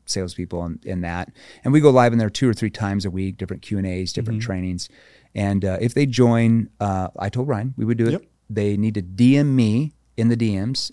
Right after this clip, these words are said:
Speaker 1: and somebody on my team say, "Hey, you know, I was on Javi's podcast. I heard
Speaker 2: Mm-hmm.
Speaker 1: you speak.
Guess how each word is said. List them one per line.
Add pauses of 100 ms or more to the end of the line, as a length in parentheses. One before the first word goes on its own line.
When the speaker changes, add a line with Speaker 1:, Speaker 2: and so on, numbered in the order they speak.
Speaker 1:
and
somebody
on
my
team (240)
say,
"Hey, (280)
you
know,
I
was
on
Javi's
podcast.
I
heard
Speaker 2:
Mm-hmm.
Speaker 1:
you
speak.